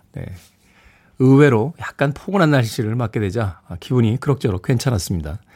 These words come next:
칠팔삼오님, "태훈님, 제가 울적하다고 하니까 친정언니가 프리웨이 좋다고 추천해 주었습니다.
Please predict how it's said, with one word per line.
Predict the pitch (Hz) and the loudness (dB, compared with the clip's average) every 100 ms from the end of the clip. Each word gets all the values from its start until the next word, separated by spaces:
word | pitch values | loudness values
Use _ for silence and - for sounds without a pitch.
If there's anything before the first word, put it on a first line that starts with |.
| - - - | -20 -20 -4
칠팔삼오님, | 165 147 151 180 160 139 147 87 - _ _ _ - | 0 2 2 4 4 4 2 0 -8 _ _ _ -4
"태훈님, | 175 180 151 | 0 2 2
제가 | 151 156 | 2 2
울적하다고 | 135 143 185 160 165 160 | 2 0 -2 0 0 0
하니까 | 165 165 - 131 151 123 - | 0 -2 0 2 2 0 -4
친정언니가 | - 233 220 202 160 143 175 | -2 2 4 4 4 4 2
프리웨이 | - 214 190 175 | 0 2 4 4
좋다고 | 143 135 - 135 | 2 -4 -4 -6
추천해 | - - 156 139 | -8 -6 -4 -2
주었습니다. | 123 101 - 95 101 | -4 -6 -6 -6 -6